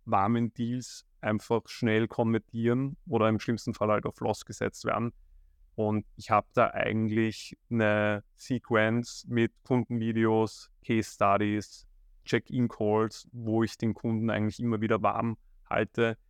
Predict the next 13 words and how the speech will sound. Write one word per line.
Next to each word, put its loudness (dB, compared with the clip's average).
Bei -8
uns -4
ist -6
auch 0
das -4
Thema 0
Integration -2
mit -4
Warenwirtschaften, -2
die -6
wir 4
abbilden -2
müssen. -2